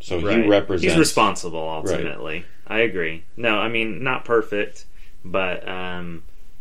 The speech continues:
Speaker 2: you know,
Speaker 1: Uh.
Speaker 2: still kept it going, kept it alive.
Speaker 1: I think what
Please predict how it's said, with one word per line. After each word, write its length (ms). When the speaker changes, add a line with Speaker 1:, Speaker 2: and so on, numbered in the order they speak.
Speaker 2:
you 160
know, 480
Speaker 1:
Uh. 220
Speaker 2:
still 280
kept 260
it 120
going, 340
kept 280
it 60
alive. 680
Speaker 1:
I 120
think 300
what 360